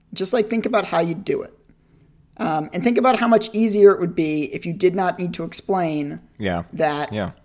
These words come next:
Speaker 1: there was this notion of a zero, zeroth element. Um, and I think it, it, it leads to a lot of, a lot of common off by one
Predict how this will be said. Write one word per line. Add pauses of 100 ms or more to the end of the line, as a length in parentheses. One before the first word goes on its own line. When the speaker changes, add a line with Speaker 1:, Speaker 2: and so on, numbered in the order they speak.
(140)
Speaker 1:
there
was
this
notion
of
a
zero, (420)
zeroth (120)
element. (680)
Um,
and
I
think
it, (120)
it, (140)
it
leads
to (1300)
a
lot
of, (720)
a
lot
of
common
off
by
one